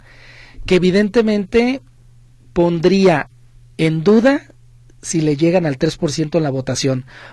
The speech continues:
porque una unión de los alfaristas, incluyendo a Pablo Lemus allí, en Jalisco para hacer el des-,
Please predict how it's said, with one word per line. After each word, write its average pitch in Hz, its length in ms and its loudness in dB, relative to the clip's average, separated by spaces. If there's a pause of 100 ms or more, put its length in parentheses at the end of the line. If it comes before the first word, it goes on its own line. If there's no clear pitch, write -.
(120)
porque 170 520 -2
una 226 340 0
unión 165 600 0
de 147 120 0
los 143 180 -2
alfaristas, 143 880 -6 (520)
incluyendo 175 680 0
a 147 80 0
Pablo 156 240 2
Lemus 139 360 -2
allí, 131 340 -6 (580)
en 160 160 -4
Jalisco 165 540 -2
para 143 400 0 (100)
hacer 180 320 -2
el 190 140 0
des-, 151 360 -6